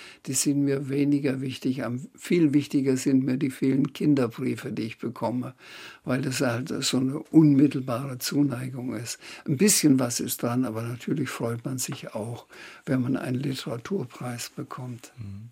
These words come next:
Speaker 2: Und Sie haben viele bekommen, aber wie ist es auch, ja, wenn eine Schule den eigenen Namen trägt?
Speaker 1: Das, das erfüllt einen sehr mit Stolz und man hat natürlich auch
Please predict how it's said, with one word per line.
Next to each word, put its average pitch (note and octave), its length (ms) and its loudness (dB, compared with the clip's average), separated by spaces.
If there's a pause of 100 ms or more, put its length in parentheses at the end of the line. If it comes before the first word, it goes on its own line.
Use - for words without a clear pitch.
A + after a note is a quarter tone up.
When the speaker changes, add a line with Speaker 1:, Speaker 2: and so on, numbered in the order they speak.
(100)
Speaker 2:
Und C3+ 100 -2
Sie G#2 140 0
haben G2 120 -2
viele B2+ 320 -2
bekommen, C3 460 -4 (300)
aber G#2 160 -2
wie C3+ 60 -2
ist - 160 -6
es A#2+ 120 -6
auch, A2+ 200 -4
ja, A2 200 -4
wenn A2+ 300 0 (180)
eine G#2+ 160 0
Schule C#3+ 440 -2
den B2+ 180 -6
eigenen A#2+ 360 -4
Namen A2 360 -4
trägt? - 380 -10 (600)
Speaker 1:
Das, E3+ 320 0
das E3 380 2
erfüllt D3+ 440 4
einen C3+ 320 4
sehr C#3 240 2
mit C3+ 200 0
Stolz D#3 480 0
und C3+ 160 4
man B2+ 200 2
hat C#3 200 -2
natürlich D3+ 560 0
auch C3 320 -2